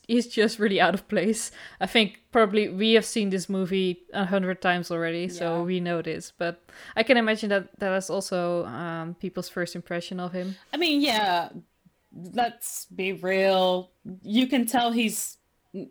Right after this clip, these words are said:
Speaker 2: he would rather not be there.
Speaker 1: Yeah.
Speaker 2: And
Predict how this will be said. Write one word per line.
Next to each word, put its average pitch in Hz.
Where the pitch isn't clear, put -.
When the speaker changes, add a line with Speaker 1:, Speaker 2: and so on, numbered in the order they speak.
Speaker 2:
he 226
would 226
rather 185
not 160
be 202
there. 220
Speaker 1:
Yeah. 190
Speaker 2:
And 196